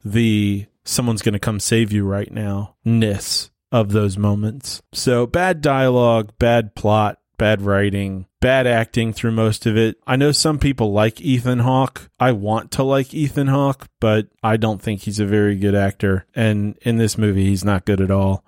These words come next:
So yeah, this movie sucks. I don't know what the big deal is about it, and I don't know why they have a million sequels.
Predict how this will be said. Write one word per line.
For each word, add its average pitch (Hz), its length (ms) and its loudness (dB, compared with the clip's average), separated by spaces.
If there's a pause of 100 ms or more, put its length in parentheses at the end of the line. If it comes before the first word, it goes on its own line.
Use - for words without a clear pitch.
So 214 200 -2
yeah, 196 200 2
this 185 140 0
movie 233 180 0
sucks. - 440 -2
I 123 100 4
don't 143 160 0
know 139 160 2
what 123 180 2
the 117 80 -6
big 104 200 0
deal 107 260 2
is 98 140 0
about 98 280 0
it, 101 100 -2
and 104 100 -6
I 101 40 -2
don't 113 220 -2
know 107 140 -2
why 104 160 0
they 101 120 0
have 98 200 -2
a 98 40 -8
million 101 520 -4
sequels. 98 720 -4